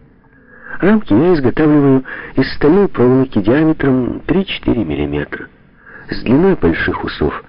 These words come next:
до трёхсот пятидесяти миллиметров, с длиной малых усов до ста миллиметров и с рукояткой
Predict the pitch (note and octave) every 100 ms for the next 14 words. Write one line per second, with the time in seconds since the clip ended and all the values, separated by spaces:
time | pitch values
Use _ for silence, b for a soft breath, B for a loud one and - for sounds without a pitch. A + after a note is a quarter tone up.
0 | B B E2 G#2 - G2+ - F#3+ - -
1 | D#2 D#2+ E2 - - E2+ E2 E2 D#2+ E2
2 | E2+ - - - - B B B E2+ D#2
3 | A2 A2+ C3 G3 D#3 - - - - -
4 | E3+ - F2 F2+ E2+ E2 E2 - - -
5 | B B B B G#3+ G#3 C#3+ - D#3 F#3
6 | - C3+ B2